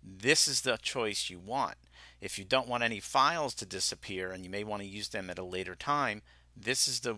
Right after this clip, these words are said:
choice you make. The second choice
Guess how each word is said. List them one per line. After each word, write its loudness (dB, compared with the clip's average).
choice -2
you -8
make. -2
The -6
second 4
choice 2